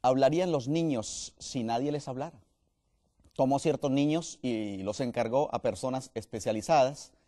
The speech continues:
que los alimentaran y cuidaran muy bien, pero que nadie les podría hablar una sola palabra ni les hiciera una caricia. Solo que los arreglaran,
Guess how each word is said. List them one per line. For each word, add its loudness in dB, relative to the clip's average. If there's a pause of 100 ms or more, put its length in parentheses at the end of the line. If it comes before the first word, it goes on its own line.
(580)
que -2
los 0
alimentaran 2 (180)
y -2
cuidaran 0 (140)
muy -2
bien, -6 (480)
pero 0 (120)
que -4
nadie 0
les -6
podría 0
hablar 0
una 0
sola -2
palabra -2
ni -2
les -4
hiciera -4
una -6
caricia. -10 (640)
Solo 2
que -4
los -10
arreglaran, -6